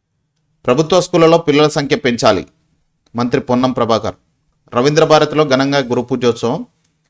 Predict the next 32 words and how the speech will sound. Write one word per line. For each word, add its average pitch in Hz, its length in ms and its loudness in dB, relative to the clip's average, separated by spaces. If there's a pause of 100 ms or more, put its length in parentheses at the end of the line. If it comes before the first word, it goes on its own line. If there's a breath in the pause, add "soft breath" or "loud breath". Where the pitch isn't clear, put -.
(400)
త్వరలో 160 260 4
ఆరు 156 280 6
వేలకు 156 280 4
పైగా 117 320 -2 (1000)
పోస్టులతో 151 360 2
మరో 147 200 2
డిఎస్సి 147 360 2
వేస్తామని 135 420 0
డిప్యూటీ 147 360 -2
సీఎం 131 260 -2
బట్టి 123 200 -2
విక్రమార్క 123 440 -2
ప్రకటించారు. 104 600 -6 (280)
రాష్ట్రంలో 151 420 0
టీచర్ల 151 380 0
కొరతతో 135 480 -2
స్టూడెంట్లకు 139 480 -2
నాణ్యమైన 143 480 -2
విద్య 127 220 0
అందకపోవడంతో 123 1160 -2 (400 soft breath)
మేము 131 180 2
అధికారంలోకి 151 580 2
రాగానే 139 380 2
పదకొండు 143 460 0
వేల 135 180 4
అరవై 131 240 4
రెండు 127 180 0
టీచర్ 135 420 -2
పోస్టుల 131 220 -2
భర్తీకి 127 360 -2
నోటిఫికేషన్ 123 520 -4
ఇచ్చాం. 131 340 -4